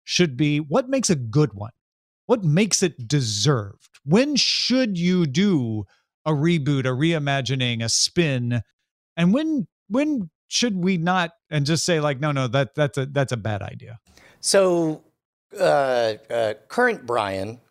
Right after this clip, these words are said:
Speaker 2: is very patient with all of this and understands a lot more about what we crave. Pre-pandemic Brian was complaining constantly about how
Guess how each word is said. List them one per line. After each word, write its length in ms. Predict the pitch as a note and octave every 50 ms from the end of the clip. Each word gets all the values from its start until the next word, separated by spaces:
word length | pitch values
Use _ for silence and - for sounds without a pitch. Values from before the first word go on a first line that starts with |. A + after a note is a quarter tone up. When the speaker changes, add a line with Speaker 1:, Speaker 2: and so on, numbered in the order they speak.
| _ _ _ _ _ -
Speaker 2:
is 420 | B2+ A#2+ A2+ G#2 G2+ F#2+ - - _ _
very 800 | G#2+ G2 G2+ G#2 G#2+ A2 B2+ D3 D3+ E3 E3 E3 D3+ C#3+ C#3+ C3
patient 560 | - - B2 A#2+ G#2+ - - G#2+ F2+ - - _
with 200 | A#2 A#2 - -
all 260 | G2+ A2 G#2 G#2+ G#2+
of 80 | G2
this 320 | F2 F2+ F2 E2 - - - _
and 160 | B2 G#2+ G#2+ -
understands 720 | A2+ B2 B2+ B2+ A#2+ - - C3 A#2+ A2+ A2 G#2+ G#2+ -
a 80 | - A2+
lot 300 | G#2 A2+ A#2+ B2+ - C3
more 180 | B2 A2+ A2+
about 240 | A2 G#2 A2 G#2+ G2
what 220 | G2 G#2+ G#2+ -
we 80 | G#2 G2+
crave. 460 | - - - A2+ F#2+ E2+ F#2 - - -
Pre-pandemic 720 | - G#3+ G#3 F#3 - E3+ F#3 E3+ D3 E3 D#3+ D#3 - -
Brian 440 | - A#2+ A#2 A2 G#2 G2+ G#2 A#2+ C3 - - - - _ _
was 160 | B2 B2+ -
complaining 480 | - - B2 - C3 C3+ B2+ B2+ A#2 -
constantly 640 | - D3 C#3+ C#3 - - - A2 F#2 G2+ G2 A2+
about 300 | C#3 D3+ - G#2+ A#2 -
how 400 | - G#2 G#2+ G#2 G2+ A2 A2 G2+